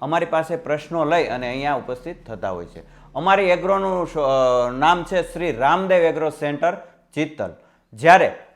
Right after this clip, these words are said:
તાલુકો જિલ્લો અમરેલી છે, પણ અમને બધેથી જ કોલ આવી રહ્યા છે કે આ રીતના અમારા રવિ પાકની અંદર અત્યારે પ્રશ્નો ચાલી રહ્યા છે. તો એ, એના ઉપરથી અમે જે આ માહિતી દેવાનો પ્રયત્ન કરીએ છીએ ખેડૂત મિત્રો,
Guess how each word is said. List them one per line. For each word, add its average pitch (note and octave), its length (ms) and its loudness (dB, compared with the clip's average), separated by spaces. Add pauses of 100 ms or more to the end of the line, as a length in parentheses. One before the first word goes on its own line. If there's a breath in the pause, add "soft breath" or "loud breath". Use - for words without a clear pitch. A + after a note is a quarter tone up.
તાલુકો F3 380 2
જિલ્લો D#3 280 0
અમરેલી D3+ 460 0
છે, D#3 160 -6
પણ G3 460 2
અમને G#3 280 0
બધેથી E3 600 2
જ F3 80 -8
કોલ F#3 300 4
આવી E3 180 4
રહ્યા D3 240 0
છે B2 160 -4
કે - 360 -6
આ F3+ 400 6
રીતના F3 360 -2
અમારા E3 300 2
રવિ C3+ 240 0
પાકની C#3 360 -2
અંદર B2+ 220 -4
અત્યારે A#2 300 -6
પ્રશ્નો A2 380 -12
ચાલી A2 300 -6
રહ્યા F2 240 -12
છે. F2 180 -20 (200 soft breath)
તો F#3 120 -2
એ, D#3+ 140 0
એના F#3 540 2
ઉપરથી G3+ 480 4
અમે G3 220 2
જે F#3 120 2
આ F3 100 8
માહિતી D#3+ 440 0
દેવાનો D3+ 360 2
પ્રયત્ન C#3 420 -4
કરીએ D#3+ 340 0
છીએ B2+ 180 -4
ખેડૂત G#2 300 -8
મિત્રો, G2+ 400 -8